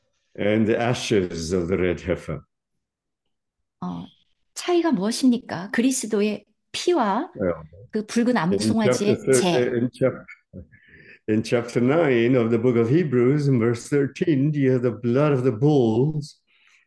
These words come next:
Speaker 1: and the ram, right? What
Speaker 2: 어, 육-
Speaker 1: about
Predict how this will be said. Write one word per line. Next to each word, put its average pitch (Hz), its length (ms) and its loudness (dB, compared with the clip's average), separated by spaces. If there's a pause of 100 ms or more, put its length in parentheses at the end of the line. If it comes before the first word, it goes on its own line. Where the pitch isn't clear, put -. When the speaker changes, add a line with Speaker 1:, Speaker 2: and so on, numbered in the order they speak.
(140)
Speaker 1:
and 135 460 2 (1400)
the 104 160 0
ram, 120 680 -2
right? 123 360 -6 (1040)
What 151 340 2
Speaker 2:
어, 156 60 4
육- - 20 -2
Speaker 1:
about 139 360 2